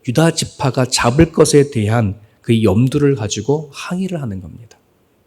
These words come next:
요즘 말로 말하면 다윗이 대통령이 되-, 다시 되기도 전에 여야가 밥그릇을 챙기기 바쁜 거예요.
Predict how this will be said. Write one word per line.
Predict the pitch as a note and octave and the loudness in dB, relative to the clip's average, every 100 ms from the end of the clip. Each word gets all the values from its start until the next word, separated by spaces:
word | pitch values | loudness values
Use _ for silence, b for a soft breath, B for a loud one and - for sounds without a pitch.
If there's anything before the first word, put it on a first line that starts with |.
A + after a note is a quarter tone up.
| _ _ _ _ _ _ b b b b b b _ | _ _ _ _ _ _ b b b b b b _
요즘 | - B2+ D3+ | 0 4 4
말로 | D3 D#3 | 6 4
말하면 | D#3 B2 A2+ D3+ B2+ G2 - _ _ _ _ _ _ _ | 4 2 4 2 2 -4 -16 _ _ _ _ _ _ _
다윗이 | - B2 D#3+ D3+ D#3+ C#3+ | 0 4 4 4 0 0
대통령이 | B2 - F#3 F3 D#3 D3 C3 G2 - _ _ | -4 2 4 6 4 4 0 -2 -8 _ _
되-, | - A#2+ | -4 -4
다시 | A#2+ A#2+ - B2+ A2+ - - | -2 -2 2 0 -2 -12 -12
되기도 | - B2+ E3+ D#3 | -2 4 4 4
전에 | - A#2+ C#3+ G2 F2+ - _ _ _ _ _ _ _ _ - | 0 2 4 2 -2 -18 _ _ _ _ _ _ _ _ -2
여야가 | A#2 C3+ A#2+ G#2 B2 G#2+ F#2 - - | 4 4 4 2 0 0 -4 -16 -10
밥그릇을 | - G2 - - - A2+ | -8 -6 0 2 2 -2
챙기기 | - F3 F3+ C#3 | 2 2 2 -4
바쁜 | - - C#3 | -6 -8 -6
거예요. | A#2+ F#2 G#2 | -4 -6 -10